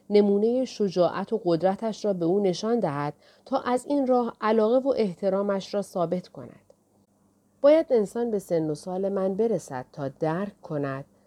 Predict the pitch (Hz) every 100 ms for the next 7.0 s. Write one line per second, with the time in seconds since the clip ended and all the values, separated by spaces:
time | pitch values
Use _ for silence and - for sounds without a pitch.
0 | _ - 285 285 277 262 233 254 247 262
1 | 277 285 254 285 302 240 190 170 165 156
2 | 151 147 143 143 143 127 - 170 147 139
3 | 131 123 131 - 131 135 147 _ _ _
4 | _ _ _ _ _ _ _ _ _ _
5 | _ _ _ _ _ _ _ _ _ 202
6 | 208 - 196 170 165 170 190 - 190 202